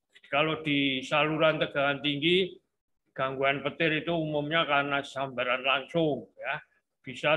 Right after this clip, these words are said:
terjadi flashover langsung, bisa back flashover. Tapi kalau di saluran tegangan menengah, dua puluh kV, itu dulu saya ngomong-ngomong sama konsultan Eropa, Lahmeyer, Jerman,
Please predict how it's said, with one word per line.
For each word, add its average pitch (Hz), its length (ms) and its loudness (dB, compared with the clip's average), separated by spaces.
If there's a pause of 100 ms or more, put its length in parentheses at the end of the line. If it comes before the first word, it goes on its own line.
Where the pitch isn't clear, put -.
terjadi 135 400 -2
flashover 135 560 -2
langsung, 135 640 0
bisa 127 400 -2
back 120 240 -6
flashover. 139 880 -4 (560)
Tapi 196 400 2
kalau 208 400 6
di 160 400 0
saluran 180 640 4
tegangan 147 400 2
menengah, 185 480 2 (880)
dua 143 240 -2
puluh 160 240 -4
kV, 165 480 0 (480)
itu 160 200 0 (120)
dulu 170 240 6
saya 185 320 4
ngomong-ngomong 170 640 0
sama 151 320 -2
konsultan 143 640 -2
Eropa, 143 640 2 (240)
Lahmeyer, 143 640 0
Jerman, 143 400 -2